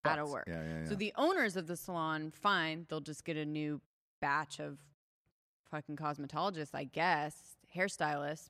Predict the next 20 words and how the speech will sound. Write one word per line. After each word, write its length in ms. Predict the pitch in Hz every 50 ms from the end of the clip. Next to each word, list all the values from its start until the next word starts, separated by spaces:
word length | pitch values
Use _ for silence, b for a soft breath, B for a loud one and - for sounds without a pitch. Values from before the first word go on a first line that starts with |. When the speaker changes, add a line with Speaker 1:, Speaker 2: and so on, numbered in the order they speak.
| -
Speaker 1:
but, 300 | - 175 165 160 151 - - - _ _ _ _ _ _ B B B B B B B B _ _ _ _ _ _ _ _ _ _ _ _ _ _ _ -
um, 440 | 185 190 190 185 185 185 185 185 - - - _ _ b b b b b b _ _ _ _ _ _ _ _ _ -
Speaker 2:
No, 300 | - 143 165 175 175 165 160 151
I, 140 | - 165 196
I 220 | 180 175 185 190
understand 480 | 185 175 156 - - - 151 147 151 147
it. 100 | 147 147
And, 300 | 147 143 139 143 139 135
uh, 260 | 139 139 135 135 135 147
you 80 | 170 151
know, 180 | 143 127 131 - -
we 100 | 147 139
get 160 | 139 160 151
some 100 | - 147
people 180 | 139 151 135 131
commenting 440 | 127 143 139 151 151 139 127 117 113 110
here. 140 | 113 110 110
Like, 140 | 110 107 101
Ryan 300 | 113 117 123 127 120 107
Pinkham 460 | - 127 127 131 - 117 101 107 -